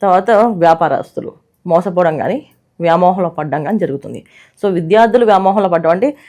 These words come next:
ఎవరైనా ప్రేమించడమో, ఇష్టపడడమో, వాళ్ళతో కలిసి, కలిసి నడుద్దామనో, వాళ్ళతో పాటు ట్రావెల్ చేద్దామనో, ఏదో ఒకటి, ఏదో ఒక వ్యామోహంలో పడి ఇబ్బంది పడే అవకాశం ఎక్కువగా ఉంది. అలాగే వ్యాపారస్తులు, వీళ్ళతో కలిస్తే వ్యా-, వ్యాపారం బాగా అభివృద్ధి వస్తుంది,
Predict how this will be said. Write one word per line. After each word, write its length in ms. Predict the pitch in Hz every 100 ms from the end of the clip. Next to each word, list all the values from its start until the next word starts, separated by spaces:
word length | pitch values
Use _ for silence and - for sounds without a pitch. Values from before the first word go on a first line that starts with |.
| _ _
ఎవరైనా 320 | 170 170 175
ప్రేమించడమో, 640 | 175 165 165 165 165 170 185
ఇష్టపడడమో, 640 | 165 165 156 151 156 214
వాళ్ళతో 540 | 208 160 160 160 151 151 _ _
కలిసి, 280 | 170 165 185 160 156 147 160
కలిసి 440 | 165 165 196 170 156
నడుద్దామనో, 640 | 156 156 160 156 160 202
వాళ్ళతో 220 | 185 165
పాటు 140 | 165 165
ట్రావెల్ 300 | 160 156 160 147
చేద్దామనో, 260 | 147 185
ఏదో 180 | 202 226
ఒకటి, 260 | 247 165 - _ _ _ - _ 180
ఏదో 200 | 208 262
ఒక 100 | 240
వ్యామోహంలో 500 | 202 190 190 202 180
పడి 200 | 185 339
ఇబ్బంది 460 | 202 160 185 196
పడే 160 | 185 160
అవకాశం 340 | 156 180 190
ఎక్కువగా 340 | 220 185 170 156
ఉంది. 400 | 139 139 160 156 _ _ _ _ _
అలాగే 140 | 214 269
వ్యాపారస్తులు, 640 | 208 190 196 170 175 147 - _ _ 185
వీళ్ళతో 280 | 220 226
కలిస్తే 300 | 214 202 254
వ్యా-, 180 | 220 190
వ్యాపారం 340 | 185 185 208 202
బాగా 220 | 180 185
అభివృద్ధి 300 | 175 185 180
వస్తుంది, 520 | 180 - 165 180 -